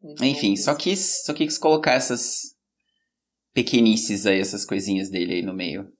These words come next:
Speaker 1: Não,
Speaker 2: ensanduichando
Speaker 1: muito bom.
Speaker 2: esse, esse episódio.
Speaker 1: Muito bom, Fê. Muito obrigada.
Speaker 2: E é isso.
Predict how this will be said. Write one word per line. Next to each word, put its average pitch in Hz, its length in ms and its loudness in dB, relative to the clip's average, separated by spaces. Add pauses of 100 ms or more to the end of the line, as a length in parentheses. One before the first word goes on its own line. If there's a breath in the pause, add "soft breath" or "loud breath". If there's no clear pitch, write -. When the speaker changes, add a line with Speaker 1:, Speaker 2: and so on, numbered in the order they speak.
Speaker 1:
Não, 92 100 -12
Speaker 2:
ensanduichando 104 760 2
Speaker 1:
muito 101 120 2
bom. - 60 0
Speaker 2:
esse, 95 360 -4 (120)
esse - 180 -6
episódio. 87 560 -6 (880)
Speaker 1:
Muito 175 260 -16
bom, 180 200 -10
Fê. - 200 -16
Muito 143 280 -20
obrigada. 165 500 -18 (1500 loud breath)
Speaker 2:
E 202 140 0
é 214 60 4
isso. 190 320 4